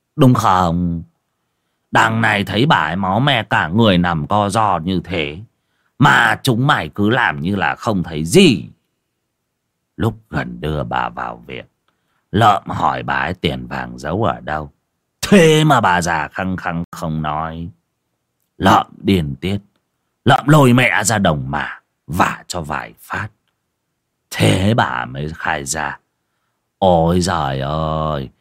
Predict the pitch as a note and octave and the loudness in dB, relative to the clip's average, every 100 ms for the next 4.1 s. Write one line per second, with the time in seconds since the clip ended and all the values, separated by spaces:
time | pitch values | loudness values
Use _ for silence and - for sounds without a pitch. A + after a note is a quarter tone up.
0 | _ _ F#2+ G2 G#2 C#3 G2 - F2 - | _ _ 0 2 4 2 0 0 -2 0
1 | C3 B2+ A#2+ G#2+ G#2 G#2+ G#2+ A2+ _ _ | 2 2 2 2 2 2 0 -6 _ _
2 | _ _ _ - G#2+ F#2+ A2 A#2+ A#2+ - | _ _ _ 0 2 2 2 2 0 0
3 | B2 A2+ A#2 G#2+ G#2 G#2 G2 F2+ B1+ A#2+ | 0 0 0 0 0 -2 -2 -6 -4 -2
4 | C3+ | -2